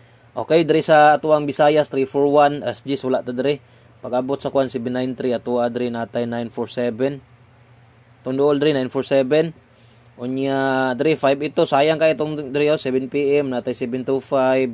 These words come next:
ah, eight one five. Basta daghang kita gumbi diya.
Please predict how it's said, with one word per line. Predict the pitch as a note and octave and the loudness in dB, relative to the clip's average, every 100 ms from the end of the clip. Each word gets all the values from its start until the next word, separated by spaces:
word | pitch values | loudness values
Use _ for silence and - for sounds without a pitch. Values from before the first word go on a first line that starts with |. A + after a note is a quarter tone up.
| A2+ | -8
ah, | - A#2 A#2 A#2 A#2 A#2 A2+ - - - - - | -10 -6 -4 -4 -4 -4 -8 -12 -20 -20 -20 -10
eight | B2 B2+ | -6 -4
one | C3 B2+ | -4 0
five. | C3+ C3 C3 A#2+ G#2+ - - - - _ - | 2 4 4 0 -6 -20 -20 -20 -20 _ -20
Basta | - D3 | -4 0
daghang | C#3 B2 C#3+ | 0 -2 -4
kita | C#3+ D3 | -4 -4
gumbi | C3+ D3 D3 | -2 -2 -2
diya. | C#3+ D#3 | 0 0